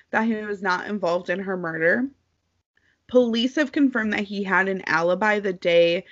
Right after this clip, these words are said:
that Chandra was murdered, but considering the fact they can't actually confirm if it was late April thirtieth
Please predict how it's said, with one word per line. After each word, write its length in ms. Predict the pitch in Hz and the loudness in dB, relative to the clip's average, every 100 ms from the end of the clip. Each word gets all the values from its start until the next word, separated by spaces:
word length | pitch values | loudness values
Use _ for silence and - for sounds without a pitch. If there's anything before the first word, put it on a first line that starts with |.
| - - | -20 -8
that 180 | - 185 | -4 -2
Chandra 460 | - 190 185 190 180 | 0 0 0 0 -2
was 240 | 180 175 | -4 -6
murdered, 680 | 185 165 170 185 196 214 240 - - - | -4 -2 2 4 4 4 -2 -12 -20 -18
but 500 | 185 240 240 233 - _ _ | 0 4 4 4 -2 _ _
considering 500 | - 254 254 233 233 | -2 -2 0 -2 -2
the 80 | 240 | -4
fact 500 | 247 233 208 208 - | -4 -2 -2 -4 -10
they 120 | 196 | -10
can't 640 | 196 - 214 196 196 - - - | -10 -8 -4 -4 -6 -12 -8 0
actually 540 | 190 190 - 208 196 | 0 0 -6 -6 -6
confirm 640 | - 214 196 - 180 180 180 | -8 -12 -10 -8 -6 -4 -6
if 220 | 185 - | -6 -4
it 120 | 175 | -4
was 640 | 175 180 170 175 175 - _ - _ _ _ _ _ | -6 -4 0 0 -2 -8 _ -20 _ _ _ _ _
late 520 | 190 180 185 190 - _ _ _ _ - | -16 0 2 2 -2 _ _ _ _ -4
April 340 | 185 185 180 | -2 0 -2
thirtieth 720 | 180 - 320 302 294 294 294 | -2 2 4 6 6 2 0